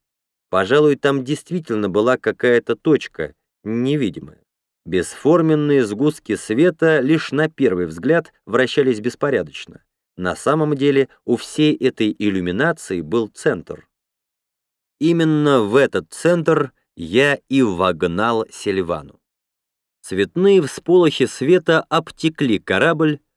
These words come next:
стук метронома на несколько мгновений превратился в ровный гул,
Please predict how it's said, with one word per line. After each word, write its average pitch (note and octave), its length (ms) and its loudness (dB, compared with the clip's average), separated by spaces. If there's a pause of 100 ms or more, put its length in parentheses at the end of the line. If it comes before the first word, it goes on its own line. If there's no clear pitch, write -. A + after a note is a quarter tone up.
стук - 340 0
метронома A#2 560 0
на G#2+ 140 0
несколько A2 460 -2
мгновений G#2 600 0
превратился G2 720 0
в E2+ 60 -4
ровный F2 400 -2
гул, D#3+ 340 2